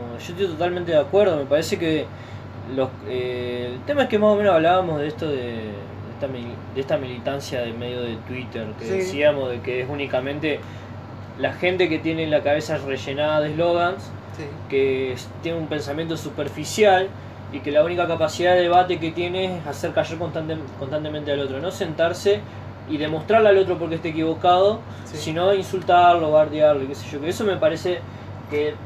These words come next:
Speaker 1: viene por ahí el tema de la dictadura, porque si vos tenés una reflexión real sobre lo que fue la dictadura, te vas a dar cuenta de lo malo que, que fue.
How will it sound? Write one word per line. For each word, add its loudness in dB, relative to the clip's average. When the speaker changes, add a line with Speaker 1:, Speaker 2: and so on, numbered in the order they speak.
Speaker 1:
viene 0
por 0
ahí 6
el 0
tema -2
de 0
la 0
dictadura, 0
porque -4
si -6
vos 0
tenés 2
una 2
reflexión 0
real 2
sobre -4
lo -2
que -2
fue -6
la -2
dictadura, -2
te -4
vas 0
a 0
dar 0
cuenta -4
de -2
lo 0
malo 4
que, 0
que -2
fue. -4